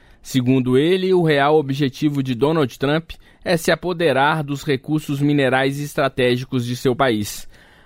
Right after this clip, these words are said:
A Venezuela detém as maiores reservas de petróleo do mundo,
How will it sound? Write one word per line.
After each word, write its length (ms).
A 80
Venezuela 600
detém 400
as 100
maiores 460
reservas 560
de 100
petróleo 540
do 120
mundo, 460